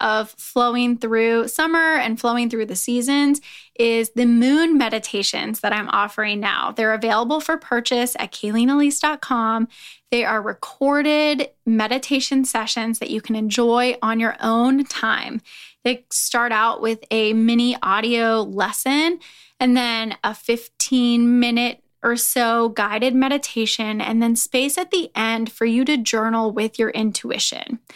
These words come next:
They also come with an email that offers a little bit of extra love and intention. And these are just a lovely ritual to help you stay grounded in your inner wisdom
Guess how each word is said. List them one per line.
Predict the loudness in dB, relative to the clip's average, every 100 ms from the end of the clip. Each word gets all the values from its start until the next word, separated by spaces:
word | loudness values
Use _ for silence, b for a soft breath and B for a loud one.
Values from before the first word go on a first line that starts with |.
| B B B
They | -2 2
also | 2 2 -2
come | -2 0 2 2 2
with | 2 0
an | -2
email | -2 -2 0 2 2 0
that | 0
offers | 0 0 0 0 -2 -2
a | -2
little | 0 2 2 0
bit | 0
of | 0
extra | -2 -6 -6 -4 -4
love | -2 0 2 2 2 -2 -4
and | -4 -2 -2 -2
intention. | 0 2 2 -2 -2 0 0 0 0 0 -6 B B B B -2
And | 0 0 0 0 -2 -4
these | -2 0 2 0
are | -2 -2
just | -2 -4 -4
a | -2 -2
lovely | 0 2 2 2 0 0 2 2 0
ritual | -2 -2 -2 -2 0 2 0
to | -4
help | -4 -2 -2 -2
you | -2
stay | -2 -4 -8
grounded | -8 -2 0 2 2 4 2 0
in | 0 0
your | 0
inner | -2 -2 -2
wisdom | -2 0 0 0 0 0 0